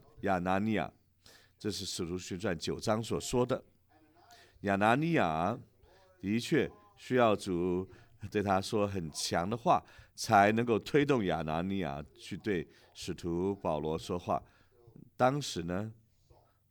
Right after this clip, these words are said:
保罗名称为扫罗，他当时还不是使徒，而是逼迫、逮捕基督徒，甚至残害基督徒的那个人扫罗。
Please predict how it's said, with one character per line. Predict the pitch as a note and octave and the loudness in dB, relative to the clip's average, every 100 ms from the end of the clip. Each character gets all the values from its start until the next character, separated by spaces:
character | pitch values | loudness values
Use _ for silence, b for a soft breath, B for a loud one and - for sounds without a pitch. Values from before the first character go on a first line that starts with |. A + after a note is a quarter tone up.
| _ | _
保 | G2 F2+ | 2 4
罗 | E2+ E2 F2+ F#2+ A#2+ B2+ b b b | 4 4 4 2 0 -6 b b b
名 | - F#2 G2+ | -4 -2 -2
称 | - A#2 | 0 2
为 | G2+ E2 | 4 2
扫 | G2 - - G#2 E2+ | 2 2 6 6 4
罗， | D#2 D2 E2+ A2+ b b b b | 0 2 2 2 b b b b
他 | G2 | -4
当 | G2 G2+ | 2 0
时 | - | 0
还 | E2 E2 F2 | -2 2 2
不 | G2 C3 | 2 0
是 | C#3 G3+ | 2 4
使 | F3+ - F#2 | 4 2 0
徒， | D2+ - E2 D#2 F#2 C3 b b b b | -2 -4 -2 0 2 0 b b b b
而 | - G2+ | 0 2
是 | G#2 A#2+ G2 D#2 - - _ _ _ _ b b b - | 4 4 4 2 -8 -20 _ _ _ _ b b b 0
逼 | B2 B2 | 4 4
迫、 | B2 - G#2 - b b b _ _ _ | 2 2 2 0 b b b _ _ _
逮 | - G#2 C3+ | 2 4 4
捕 | A#2 E2 | 0 -4
基 | - - A#2 | -4 0 2
督 | G#2+ | 2
徒， | A2 - E2 D#2+ F2+ A2+ b b | 0 0 0 0 -2 -4 b b
甚 | - A#2+ | -4 0
至 | G2 F2 - b b b | 0 0 -4 b b b
残 | - G#2+ G#2+ B2 | -4 2 2 2
害 | C3+ C3+ | 6 8
基 | G2+ - | 6 2
督 | A2 A2+ | 0 0
徒 | - F2+ | 0 0
的 | F2 | 2
那 | A2 G#2 | 4 2
个 | F2 F2+ | 4 2
人 | E2 D#2 D#2 | 2 0 -2
扫 | G2 - E2+ | -2 2 2
罗。 | D2 C#2+ E2+ B2 | 2 2 2 0